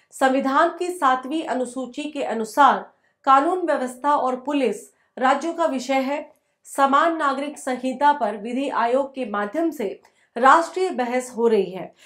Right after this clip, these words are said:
इसलिए आपराधिक कानूनों में बदलाव से पहले राज्यों से परामर्श के साथ देश में सार्थक बहस जरूरी है।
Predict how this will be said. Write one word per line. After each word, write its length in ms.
इसलिए 500
आपराधिक 720
कानूनों 440
में 200
बदलाव 460
से 160
पहले 380
राज्यों 440
से 180
परामर्श 540
के 180
साथ 720
देश 380
में 140
सार्थक 480
बहस 300
जरूरी 380
है। 220